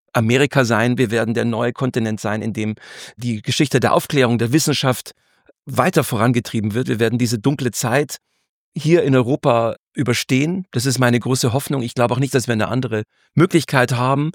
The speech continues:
Und insofern sehe ich darin eben auch ein, eine, ein Signal des Aufbruchs für Europa, aber eben auch für Europa.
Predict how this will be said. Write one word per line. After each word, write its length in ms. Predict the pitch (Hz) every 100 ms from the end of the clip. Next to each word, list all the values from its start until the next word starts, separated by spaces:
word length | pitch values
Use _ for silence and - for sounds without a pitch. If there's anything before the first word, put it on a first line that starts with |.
| _ _ _
Und 240 | - 127 -
insofern 440 | 127 139 143 131
sehe 140 | 117
ich 100 | 127
darin 220 | - 120 120
eben 200 | 104 -
auch 120 | 120
ein, 120 | 107 -
eine, 420 | - 101 101 101
ein 160 | 85 101
Signal 380 | 117 107 95 107
des 120 | 107
Aufbruchs 440 | 113 - 113 -
für 140 | - 107
Europa, 460 | 110 117 - 131 - _ _ -
aber 240 | 123 139
eben 180 | 143 131
auch 440 | 117 127 - - - _ _ _ -
für 140 | -
Europa. 480 | 127 127 156 107